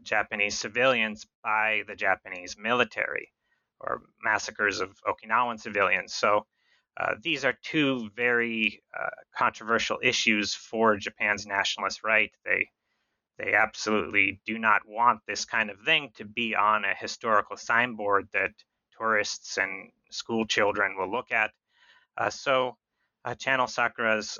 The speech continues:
leader, uh, Mister Mizushima, uh, and its contrib-, contributors, they, they were like, "We have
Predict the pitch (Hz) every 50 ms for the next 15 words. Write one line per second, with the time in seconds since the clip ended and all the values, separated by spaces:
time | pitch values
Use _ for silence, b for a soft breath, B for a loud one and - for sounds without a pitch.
0 | - - 110 113 113 107 110 107 107 107 104 110 _ - - - - 110 - -
1 | - - 104 101 101 95 98 101 - - - 131 123 123 123 120 117 110 _ _
2 | _ _ _ _ _ _ - - - 98 98 95 - - - - 107 101 101 -
3 | 107 107 107 110 - _ _ - - 117 107 - 143 147 139 139 127 139 131 123
4 | 117 107 - - 123 117 113 107 90 64 _ - 110 110 107 104 107 104 104 104
5 | 104 101 98 - _ - 107 107 101 - 131 131 123 -